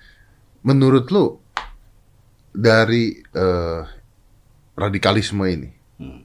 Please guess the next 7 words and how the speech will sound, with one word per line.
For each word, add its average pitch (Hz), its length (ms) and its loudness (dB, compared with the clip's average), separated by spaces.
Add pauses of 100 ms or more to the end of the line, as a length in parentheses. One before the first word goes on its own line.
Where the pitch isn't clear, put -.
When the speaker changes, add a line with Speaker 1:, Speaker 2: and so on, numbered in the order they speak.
Speaker 1:
ya, 69 240 -12 (1400)
bisa 107 240 -2
menang 117 260 -2
di 73 140 -8
Indonesia? 73 400 -12 (400)
Speaker 2:
Bisa - 320 -2
aja. 165 320 -4